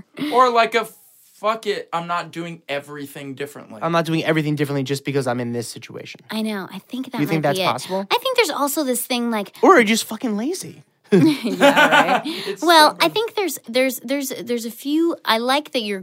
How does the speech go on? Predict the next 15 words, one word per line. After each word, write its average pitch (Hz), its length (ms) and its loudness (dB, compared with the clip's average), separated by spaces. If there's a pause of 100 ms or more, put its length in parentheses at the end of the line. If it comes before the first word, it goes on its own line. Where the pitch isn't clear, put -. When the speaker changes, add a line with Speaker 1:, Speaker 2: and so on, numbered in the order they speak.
Speaker 3:
you're 185 180 -8
tapping 190 360 -4
into 175 140 -6
this 156 180 -10
side - 180 -12
of - 80 -14
it - 120 -16
because 196 260 -10
this, 269 240 -8
this 247 260 -4
will, 190 260 -6
really 180 260 -4
will 170 360 -6
be - 160 -12
helpful. - 540 -16